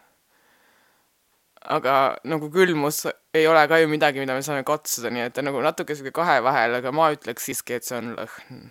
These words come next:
Värske õhk on lõhn. Mis sa arvad? Kas on lõhn? Kas värske õhk on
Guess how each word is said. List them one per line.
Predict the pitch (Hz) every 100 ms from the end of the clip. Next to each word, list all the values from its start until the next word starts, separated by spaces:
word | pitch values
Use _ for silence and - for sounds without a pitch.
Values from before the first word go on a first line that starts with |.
| _
Värske | 143 165 - 123 127
õhk | 135 - 117
on | 120
lõhn. | 117 117 113 110 120 _ _ _ _ _ _ _ _ _ 165
Mis | 170 160
sa | 156 127 135
arvad? | 139 135 131 131 135 - - - _ _ _ _ _ _ _ _ _ _ _ -
Kas | 151 151
on | 170 151
lõhn? | 135 127 - 101 110 - _ _ _ _ _ _ _ _ _ _ _ _ -
Kas | 156 -
värske | 151 175 170 - 139
õhk | 147 - 143
on | 135